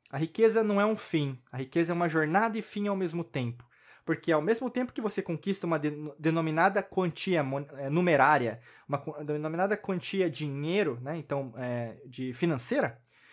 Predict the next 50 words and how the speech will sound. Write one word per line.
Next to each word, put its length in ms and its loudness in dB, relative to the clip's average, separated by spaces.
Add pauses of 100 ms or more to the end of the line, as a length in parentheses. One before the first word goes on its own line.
(240)
isso 200 -2
vai 140 6
demandar 280 2
de 100 -4
você 340 0
também 500 -2
uma 240 -2
contrapartida, 920 -8 (180)
né? 80 -10
Então, 200 -2
vamos 180 -4
pensar. 420 -2 (280)
Se 100 -12
você 260 -2
quer 200 -2
ganhar 240 2
mais 160 0
dinheiro, 240 -2
você 100 -8
vai 100 -2
ter 120 -6
que 80 -12
ganhar 240 2
mais, 420 -2 (380)
né? 160 -12 (260)
Ou 320 6 (180)
você 140 -12
vai 120 2
ter 120 -8
que 140 -6
investir, 600 -4 (120)
ou 180 4
você 80 -10
vai 100 -2
ter 120 -8
que 140 -8
gastar 340 0
menos, 420 -6 (320)
certo? 340 -2 (240)
Então, 160 0
você 120 -6
vai 100 0
ter 80 -2
que 80 -10
pensar 280 -2
nessa 200 -2
perspectiva. 720 -8 (480)
Isso 320 0
é 40 6
riqueza. 580 2